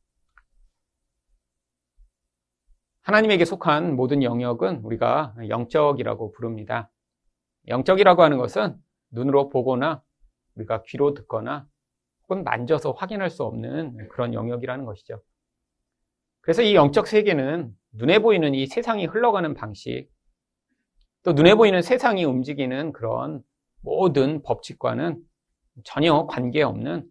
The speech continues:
영적 세계의 아주 특별한 법칙에 따라 움직입니다. 이 눈에 보이는 세상을 주관하는 가장 강력한 힘은 바로 시간과 공간이라고 하는 것이죠.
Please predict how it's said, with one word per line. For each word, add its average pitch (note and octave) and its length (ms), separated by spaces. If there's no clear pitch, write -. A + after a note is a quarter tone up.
영적 C3+ 360
세계의 D3+ 440
아주 A2+ 220
특별한 D#3+ 680
법칙에 - 460
따라 G#2+ 200
움직입니다. A2 600
이 E3 80
눈에 E3+ 240
보이는 A#3 280
세상을 B3+ 460
주관하는 C#3+ 540
가장 - 400
강력한 C#3 520
힘은 D3+ 520
바로 C3 440
시간과 F3+ 600
공간이라고 C3 720
하는 C3 180
것이죠. - 380